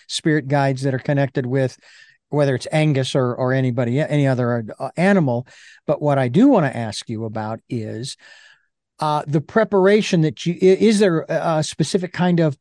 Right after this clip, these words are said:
preparation that you have to go through in order to connect, or does it just,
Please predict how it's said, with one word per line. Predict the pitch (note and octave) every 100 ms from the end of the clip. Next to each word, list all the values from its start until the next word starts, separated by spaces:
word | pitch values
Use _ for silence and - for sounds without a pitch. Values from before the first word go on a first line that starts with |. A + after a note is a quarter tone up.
| _ -
preparation | - F3 - D3+ C#3+ E3 F#3+ - D#3+ C3+
that | C#3 -
you | C#3+ E3+
have | C#3 D#3+ D3+
to | D3
go | B2 D3 F3 G3+
through | - D3+ C3+ C3+
in | C#3+ D#3
order | C#3 E3 G3 G3
to | - D#3
connect, | - C#3 D3+ G#3
or | G3
does | A3+ G#3+
it | A#3 D3
just, | C3 A3+ A3+ - -